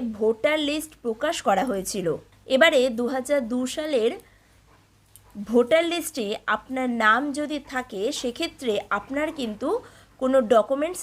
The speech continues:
দেখাতে হবে না বা আপনার কোনো ডকুমেন্টস লাগবে না। অর্থাৎ চার কোটি আটান্ন লক্ষ ভোটারের যে ভোটার লিস্ট প্রকাশিত হয়েছিল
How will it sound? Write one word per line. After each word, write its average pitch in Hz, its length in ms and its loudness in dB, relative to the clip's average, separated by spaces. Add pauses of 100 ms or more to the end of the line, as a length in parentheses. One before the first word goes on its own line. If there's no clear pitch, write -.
দেখাতে 226 440 -2 (400)
হবে 247 260 6
না 180 160 -6
বা 190 240 0
আপনার 240 280 -2
কোনো 285 160 -4
ডকুমেন্টস 247 600 -2
লাগবে 220 400 2
না। 170 120 -4 (180)
অর্থাৎ 233 480 0 (440)
চার 277 320 6
কোটি 311 300 -6 (140)
আটান্ন 277 360 -2 (120)
লক্ষ 320 200 -6 (200)
ভোটারের 269 500 0 (120)
যে 226 160 -2 (120)
ভোটার 220 400 -2 (120)
লিস্ট 294 260 -2 (100)
প্রকাশিত 285 520 -8
হয়েছিল 240 440 0